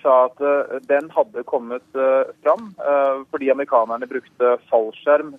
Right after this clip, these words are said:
på disse nødhjelpepallene sine, så alt ble ikke ødelagt i fallet, slik som det hadde blitt med noe annen nødhjelp som kom fra irakiske myndigheter. De sa sam-, samtidig at det var langt fra var nok,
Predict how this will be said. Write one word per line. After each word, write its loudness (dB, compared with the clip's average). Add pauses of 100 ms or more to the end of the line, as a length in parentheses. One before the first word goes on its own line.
(100)
på 2
disse -10
nødhjelpepallene -2
sine, -2 (260)
så 2
alt 4
ble 2
ikke -6
ødelagt -2 (160)
i -14
fallet, -4
slik -14
som -20
det -4
hadde -8
blitt -16
med -6
noe -6
annen -4
nødhjelp -12
som -20
kom -12
fra -6
irakiske -10
myndigheter. -14 (560)
De -8
sa -2
sam-, -12 (160)
samtidig -14
at -10
det -16
var -6
langt -6
fra -6
var -4
nok, -8